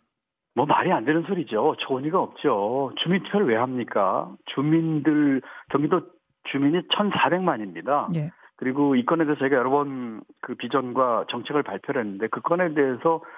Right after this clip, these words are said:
Speaker 1: 그 주민투표는 일종의 지나-, 꼭 거쳐야 되는 절차이거든요.
Speaker 2: 음.
Speaker 1: 그 주민들께서 어떻게 판단하고 결정하실지가 가장 중요한 사안입니다.
Speaker 2: 음.
Speaker 1: 그런데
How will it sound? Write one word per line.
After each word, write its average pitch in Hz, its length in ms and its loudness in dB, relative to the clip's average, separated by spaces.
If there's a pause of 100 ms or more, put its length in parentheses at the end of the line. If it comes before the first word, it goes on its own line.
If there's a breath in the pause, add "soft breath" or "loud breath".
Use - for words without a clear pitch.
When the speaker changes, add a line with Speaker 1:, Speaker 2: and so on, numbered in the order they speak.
(240 loud breath)
Speaker 1:
그 117 560 2 (180)
주민투표는 165 600 0
일종의 131 720 0 (160)
지나-, 117 240 2
꼭 - 480 -2
거쳐야 - 420 -2
되는 117 220 -2
절차이거든요. 90 1080 -2
Speaker 2:
음. 85 60 -4 (640 loud breath)
Speaker 1:
그 117 640 2 (320 loud breath)
주민들께서 170 720 2
어떻게 156 600 -2
판단하고 202 460 -2
결정하실지가 170 720 -2
가장 180 320 -2
중요한 120 400 -2
사안입니다. 98 640 -2
Speaker 2:
음. 92 80 -6
Speaker 1:
그런데 156 380 2